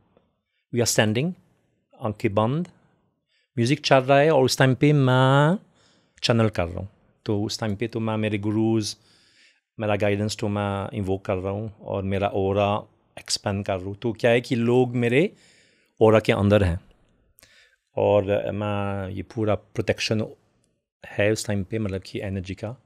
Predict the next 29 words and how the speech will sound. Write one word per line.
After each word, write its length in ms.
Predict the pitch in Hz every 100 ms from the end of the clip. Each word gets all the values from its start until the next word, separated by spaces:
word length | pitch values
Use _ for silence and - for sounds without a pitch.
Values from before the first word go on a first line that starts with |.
| _ _ _ _ _ _ _ _
और, 580 | 107 104 104 104 104 104
अ, 1040 | 101 104 101 98 98 101 98 95 - - -
उस 140 | -
टाइम 100 | 123
पे 100 | 131
मैं 160 | 143 131
वो 140 | 123
करता 220 | 120 117
हूँ 80 | 131
कि 420 | - 131 131 135
इस 100 | 123 110
ग्रुप 160 | 123
के 140 | - 117
लिए 160 | 120
क्या, 600 | - 120 113 110 104 101 _ _ _ _ _ _ _ _ _ _ _ _ _
क्या 120 | - 135
अनुभव 360 | 113 104 101
होना 160 | 95 90
चाहिए। 320 | - 85 95 _ _
तो 80 | 117
फिर 520 | - 147 151 180 202 -
अपने 280 | 131 - 135
आप, 300 | 143 151 - _ - - _ _ _ _ _ _ _
क्योंकि 180 | 113 -
मैं, 480 | 120 117 117 110 -
मैं 120 | 107
बहुत 200 | 104 104
विजुअल 380 | 95 101 113 113
हूँ, 200 | 110